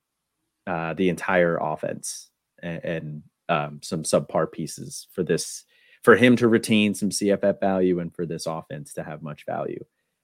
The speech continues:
Uh, I'm not sure Noah Kim can do that. I think Noah Kim could be okay starting. Like, I don't think Michigan State's gonna bottom out, um, and just,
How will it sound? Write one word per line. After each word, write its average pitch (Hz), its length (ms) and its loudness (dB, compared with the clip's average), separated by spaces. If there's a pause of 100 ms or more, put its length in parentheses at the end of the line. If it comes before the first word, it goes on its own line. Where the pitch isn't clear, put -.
(120)
Uh, 82 60 -6
I'm 82 240 2
not 98 160 4
sure 110 160 2
Noah 95 240 2
Kim 98 240 -4
can 98 140 -4
do 104 160 -2
that. 104 260 6 (880)
I 104 40 0
think 107 180 4
Noah 101 220 4
Kim 92 420 -2 (640)
could 95 120 -2
be 90 240 4
okay 90 600 0 (160)
starting. 98 480 2
Like, 87 180 -2
I 95 60 2
don't 90 180 0
think - 180 -2
Michigan 92 380 -2
State's 92 300 0
gonna 92 180 -2
bottom 82 340 -4
out, 85 260 -6 (520)
um, 80 400 -6
and 85 160 -6
just, 85 320 -4